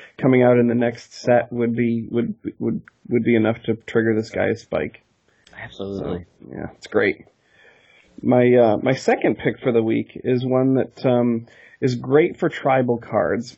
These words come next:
Speaker 1: and, uh, it's in the same vein as, uh, the classics, uh, the, uh, the Coat of Arms and the, the, uh,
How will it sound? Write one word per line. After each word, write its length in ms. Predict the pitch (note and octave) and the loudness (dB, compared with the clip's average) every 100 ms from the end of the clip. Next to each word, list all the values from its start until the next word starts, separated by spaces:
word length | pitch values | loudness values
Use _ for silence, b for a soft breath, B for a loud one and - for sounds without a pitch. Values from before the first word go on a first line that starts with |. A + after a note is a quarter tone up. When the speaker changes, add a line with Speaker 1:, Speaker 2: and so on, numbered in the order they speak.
| _ | _
Speaker 1:
and, 400 | B2 A#2 A#2+ A#2+ | 0 2 2 2
uh, 220 | A2+ G#2+ F#2 | 2 2 0
it's 220 | A#2+ - | -4 0
in 160 | E3 D#3+ | 2 2
the 100 | C#3+ | 0
same 380 | - C#3 C#3 | 0 2 2
vein 420 | B2 B2 B2 B2 B2 | 2 2 2 2 2
as, 500 | A2+ A#2 A#2 A#2 B B B - | 2 2 0 -2 B B B 0
uh, 460 | A2+ A2 G#2+ G#2+ | 4 6 6 6
the 100 | A2+ | 2
classics, 960 | A2+ - C3 B2+ B2 - A2+ - - - | -2 0 2 2 0 0 -2 -4 -12 -6
uh, 380 | G#2+ G2 F#2+ F2+ - | -4 -4 -6 -6 -6
the, 420 | B2 B2 A#2 A2 | -2 -2 0 -2
uh, 120 | - | -2
the 100 | A#2 | -4
Coat 280 | A#2 D3 C#3+ | -2 2 4
of 100 | B2 | 4
Arms 840 | B2+ B2+ B2+ B2 B2+ B2+ B2+ B2 | 4 4 4 2 2 2 0 -2
and 140 | B2 A#2 | -2 0
the, 160 | G#2+ B B B B | -2 B B B B
the, 380 | A#2+ A#2+ A2+ A2 | -8 0 0 2
uh, 360 | G2+ F#2 - | 0 0 -4